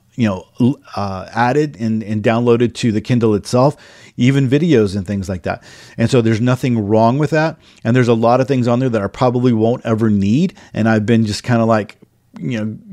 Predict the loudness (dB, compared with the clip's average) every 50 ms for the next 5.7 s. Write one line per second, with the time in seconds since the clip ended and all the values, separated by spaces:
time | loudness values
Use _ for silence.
0 | -6 -2 -2 0 2 2 2 2 0 0 0 -2 -4 -6 -6 -4 -2 0 0 0
1 | 0 0 2 2 2 2 0 0 -2 -2 0 0 0 2 2 2 2 2 2 0
2 | 0 0 0 0 0 2 2 4 4 4 4 4 2 2 2 2 0 -4 -4 -2
3 | 0 2 2 2 2 2 2 2 4 2 2 0 -2 -2 0 0 0 0 0 -2
4 | -2 0 0 -2 -2 -4 -4 -2 0 2 2 0 0 -4 -10 -20 -20 -20 -20 -20
5 | -20 -20 _ _ -18 -12 -4 -2 -2 -2 -2 -4 -10 -16